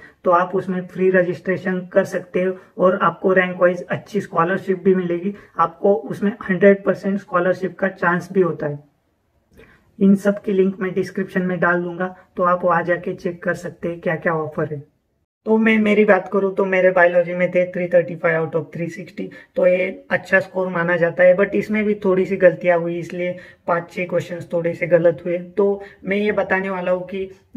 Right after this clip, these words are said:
अ, अपनी silly mistakes कैसे कम करें और, अ, एनसीईआरटी कैसे पढ़े,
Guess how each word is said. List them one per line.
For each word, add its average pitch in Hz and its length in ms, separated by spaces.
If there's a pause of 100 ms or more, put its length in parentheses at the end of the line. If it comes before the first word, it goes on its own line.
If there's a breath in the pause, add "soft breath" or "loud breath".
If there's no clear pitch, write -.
अ, 175 240 (200)
अपनी 185 240
silly 185 280
mistakes 180 500 (340)
कैसे 190 340
कम 180 240
करें 180 320 (260 loud breath)
और, 175 180
अ, 170 300
एनसीईआरटी 175 560
कैसे 180 360
पढ़े, 175 360